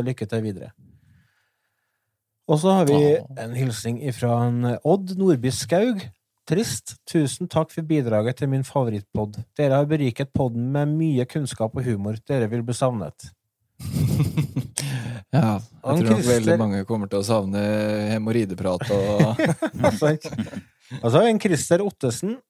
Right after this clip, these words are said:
Speaker 1: «Det var trist å høre. Dere vil bli dypt savnet.»
Speaker 2: Åsj.
Speaker 1: Tisch, tosch.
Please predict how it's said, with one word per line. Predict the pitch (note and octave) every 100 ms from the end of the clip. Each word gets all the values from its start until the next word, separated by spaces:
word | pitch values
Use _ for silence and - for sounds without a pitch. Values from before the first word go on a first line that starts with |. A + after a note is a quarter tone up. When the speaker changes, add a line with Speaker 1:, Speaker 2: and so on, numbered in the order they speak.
| E3+
Speaker 1:
«Det | C3 C3+
var | D3+
trist | D3 C3+ - D3
å |
høre. | C3+ A2+ A#2 A#2
Dere | C#3+ C3 A#2
vil | A#2 A#2+
bli | A#2+ B2
dypt | A2+ A2 A2+ A#2+ - - - _ -
savnet.» | A2+ - - - - - _
Speaker 2:
Åsj. | - B2+ A#2 - - - - - - _ _ _ _ _ - - -
Speaker 1:
Tisch, | F3+ F#3+ D#3 - -
tosch. | G2 - -